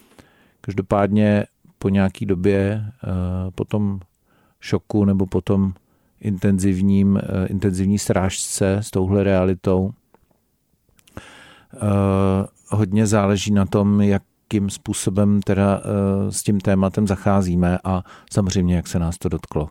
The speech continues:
Já vůbec tady nechci srovnávat, eh, běžnýho, hm, běžnýho, eh, Č-, Čecha, který, eh, tam nebyl, a který má tu zprávu zprostředkovanou z médií a kterýho se to nějak ne-,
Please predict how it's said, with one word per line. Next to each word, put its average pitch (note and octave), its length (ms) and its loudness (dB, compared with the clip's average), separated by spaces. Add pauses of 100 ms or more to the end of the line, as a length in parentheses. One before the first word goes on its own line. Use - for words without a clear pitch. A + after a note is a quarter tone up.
Já F2 100 -6
vůbec F#2 320 -6
tady F#2 180 -4
nechci F2+ 220 -6
srovnávat, F2+ 640 -4 (960)
eh, F2+ 540 -4 (440)
běžnýho, F#2+ 800 0 (420)
hm, F2 420 -12 (640)
běžnýho, F#2+ 720 0
eh, F2+ 200 -8
Č-, - 200 -18
Čecha, G#2+ 480 -2
který, F#2+ 760 -2
eh, - 40 -16 (680)
tam F#2 160 -4
nebyl, A#2+ 520 0 (500)
a - 100 -18
který G2 360 -2
má F#2+ 440 0
tu F#2+ 420 -6
zprávu G2 380 -6
zprostředkovanou F#2+ 1120 -4
z F#2+ 140 -8
médií G2+ 440 2
a F#2 40 -2
kterýho G2 300 -6
se - 140 -10
to G#2 120 -8
nějak G2 240 -4
ne-, F#2 240 -4